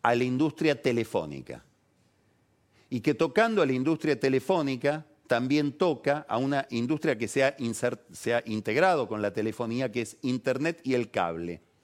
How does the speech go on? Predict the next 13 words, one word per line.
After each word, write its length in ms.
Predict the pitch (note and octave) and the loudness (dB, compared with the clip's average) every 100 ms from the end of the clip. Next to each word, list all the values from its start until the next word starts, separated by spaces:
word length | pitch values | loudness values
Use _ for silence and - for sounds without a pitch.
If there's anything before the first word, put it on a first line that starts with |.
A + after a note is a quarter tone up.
| _ _ _ _ _ _ _ _ - | _ _ _ _ _ _ _ _ -6
Y 120 | C#3+ | -4
si 160 | - D#3 | 2 2
di-, 260 | F3+ D#3+ | 2 -2
si 180 | - E3+ | -2 0
dice 520 | F#3 C#3+ - A2+ G2 - _ _ | 2 0 0 -2 -4 -8 _ _
telefonía, 880 | C#3 C3+ D3 - D#3+ F#3 E3 A#2+ G#2 | 2 4 2 2 0 2 0 0 -2
Internet 720 | C#3 C3+ C3 D3 E3+ E3 - - | -2 -2 0 0 2 0 -2 -8
y 140 | F3 | -4
cable, 540 | G3+ F#3 F3 F#3 F3+ - | 2 2 4 2 0 -4
está 240 | A#2 D3+ | 0 2
hablando 380 | C3 C3 C#3 B2+ | 2 2 0 0
de 100 | G#2+ | -2
Clarín. 500 | G2+ F#2+ D#2+ B1 | 0 -2 -2 -8